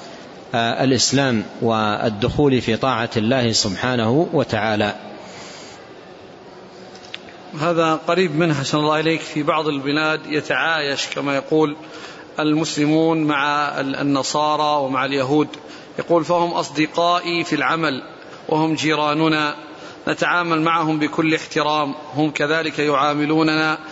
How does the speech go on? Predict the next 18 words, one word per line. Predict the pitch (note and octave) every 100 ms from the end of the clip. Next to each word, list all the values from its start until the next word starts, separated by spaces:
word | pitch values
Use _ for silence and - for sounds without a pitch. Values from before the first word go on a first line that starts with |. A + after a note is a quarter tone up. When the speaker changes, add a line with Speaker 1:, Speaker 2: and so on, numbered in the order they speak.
| - -
Speaker 2:
بكل | - C#3+ E3+ E3
احترام، | C#3 - D3 D#3 D3 C3 - - - - -
هل | D#3 D#3+
يعتبر | D3+ C3 D#3+ D3+ C#3
ذلك | D#3 D3+ C#3+ D3+
من | C#3+ C#3 C#3+ D3 - - - -
موادة | D3 D3 D#3+ D#3 C3+ C3+
الكافر؟" | C#3+ - D3 D3 C3 D3 C#3+ - - -
Speaker 1:
بغض | B2 F#3 F#3+ E3
ال-، | D3+ C#3 D3+
الكافر | B2 D3+ C#3 - A2+ - - - - - -
والبراءة | A2+ A#2 A2+ A2 G2+ - - A#2+ G#2+ C3+ C#3 A#2
من | A2+ A#2+ A2+ - - - -
عقيدته | G2 A#2 C#3 B2+ A2+ - G#2 - - - - -
والبراءة | A#2 A2+ A#2 B2+ G#2+ B2+ B2 G#2+
منه | A#2 C3 A#2
ومن | A2+ A2 G#2+ A2
كفره | G#2+ C#3+ B2+ A#2+